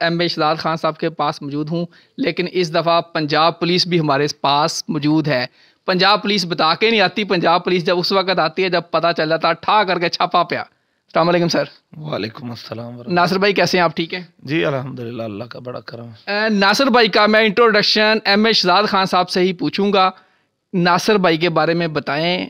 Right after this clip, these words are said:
Speaker 1: नासिर साहब का नाम तो मैंने शक्ल देखी हुई है, लेकिन सर नाम आपका मैंने यहाँ से जाना है। आपको टीवी पे देखा है, एएसआई हैं आप।
Speaker 2: अल्हम्दुलिल्लाह जी।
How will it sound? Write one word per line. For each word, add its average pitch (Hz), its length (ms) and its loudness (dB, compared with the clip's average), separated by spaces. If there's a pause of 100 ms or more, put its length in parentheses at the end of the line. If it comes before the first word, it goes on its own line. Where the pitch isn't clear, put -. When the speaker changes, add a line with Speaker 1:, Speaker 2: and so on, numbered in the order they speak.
(100)
Speaker 1:
नासिर 180 380 0
साहब 175 240 0
का 175 120 -4
नाम 147 280 -4
तो 175 140 -2
मैंने 151 360 -2
शक्ल 185 380 -4
देखी 139 300 -6
हुई 196 120 -2
है, 180 100 0
लेकिन 160 280 -6
सर 160 160 -6
नाम 151 340 -4
आपका - 240 -6
मैंने 147 200 -8
यहाँ 139 220 -12
से 170 220 -6 (200)
जाना 156 220 -4
है। 208 120 -6 (500)
आपको 190 220 0
टीवी 190 280 -2
पे 208 140 -2
देखा 175 280 0
है, 170 140 -2 (320)
एएसआई 170 360 0
हैं 175 80 -2
आप। 156 160 -4 (380)
Speaker 2:
अल्हम्दुलिल्लाह 123 720 -12
जी। 143 140 -20